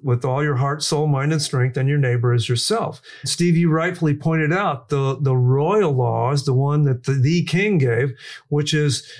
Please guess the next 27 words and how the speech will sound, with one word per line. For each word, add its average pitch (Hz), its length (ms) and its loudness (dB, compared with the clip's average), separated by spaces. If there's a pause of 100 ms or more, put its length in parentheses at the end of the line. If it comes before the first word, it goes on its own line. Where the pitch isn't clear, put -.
(100)
this 151 200 -2
law 156 200 0
of 143 80 0
liberty. 160 420 2
We're 147 160 2
free 165 840 0 (340)
from 143 560 0
the 143 80 0
Mosaic 127 540 2
law, 117 320 -2 (260)
but 147 220 -4
we're 143 100 0
not 160 320 0
lawless. 139 1040 -2 (120)
We 156 160 0
have 160 220 0
a 170 60 0
law. 139 340 0
It's 127 140 -4
the 131 100 -2
royal 135 340 0
law. - 300 -8 (280)
It's 135 160 -2
the 147 100 -2
law 147 180 0
of 117 120 -2
love. 131 400 -2